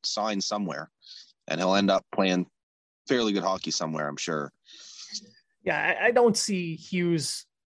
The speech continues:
Speaker 2: letting it, letting him play past the deadline on the Canadiens. I just, I have a hard time seeing that.
Speaker 1: Retain, retain half of it and just s-, take what you can get.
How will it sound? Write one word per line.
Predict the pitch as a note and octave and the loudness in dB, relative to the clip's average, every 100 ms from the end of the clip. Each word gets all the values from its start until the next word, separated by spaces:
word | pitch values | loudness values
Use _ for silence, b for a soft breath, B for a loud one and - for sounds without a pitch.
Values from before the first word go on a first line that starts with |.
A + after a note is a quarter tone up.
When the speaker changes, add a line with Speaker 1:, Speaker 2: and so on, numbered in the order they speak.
| _ _ - | _ _ -6
Speaker 2:
letting | F3 F3 A#3+ E3+ | 0 2 0 -4
it, | - F3+ | -2 2
letting | F3+ F#3 | 4 4
him | E3 | 0
play | - F#3+ E3+ E3 | 0 2 0 0
past | - D3+ D3 - | -4 -2 -4 -8
the | |
deadline | D3 C3+ C#3+ C#3 C3+ | -8 -8 -6 -6 -4
on | D#3 | -4
the | D3 | -6
Canadiens. | - C#3+ - C3+ - - _ | -8 -14 -14 -20 -20 -20 _
I | F3+ | -8
just, | D#3+ D#3 - F3+ | -6 -10 -12 -18
I | - - _ _ _ _ | -20 -20 _ _ _ _
have | F#3+ | 2
a | |
hard | E3+ F3 | 2 2
time | D3+ F3 | -2 -6
seeing | - - | -10 -12
that. | - - _ _ _ _ _ _ - | -14 -18 _ _ _ _ _ _ 0
Speaker 1:
Retain, | F2+ B2 A2+ A#2 A#2 - _ _ | 2 4 6 6 6 2 _ _
retain | - - A#2 G2+ | 0 4 4 4
half | G#2 G#2+ A2 | 4 4 4
of | G#2+ | 2
it | G2+ | 2
and | F#2+ | 0
just | F#2 - | -2 -2
s-, | - - - _ - - - - | -2 -2 -4 _ -20 -20 -14 -4
take | - B2+ A2 | 0 0 0
what | G#2 | -2
you | A2 | -2
can | - C3+ | -4 -4
get. | - B2 - | -2 -2 -4